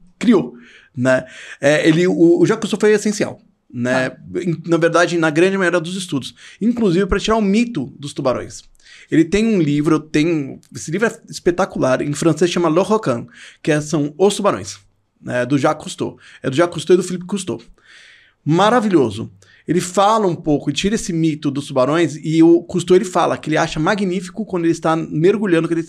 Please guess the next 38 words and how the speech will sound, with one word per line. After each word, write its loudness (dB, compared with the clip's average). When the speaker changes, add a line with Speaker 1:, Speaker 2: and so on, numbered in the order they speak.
Speaker 1:
se -16
deparou 2
a -10
primeira 0
vez -2
com -10
um -8
tubarão -2
azul. -6
Que 0
ele 4
viu 6
aquela 0
grandiosidade, 0
aquele -6
bicho -8
todo 2
azul, -2
e -6
não -4
fez 0
nada -2
pra -6
ele. -12
Speaker 2:
Uhum. -10
Speaker 1:
Né? -4
Então, 0
assim, -4
o -2
Cousteau, 0
ele 4
respeitava -2
o -4
meio 0
ambiente -4
e -2
ele 2
explorava. 0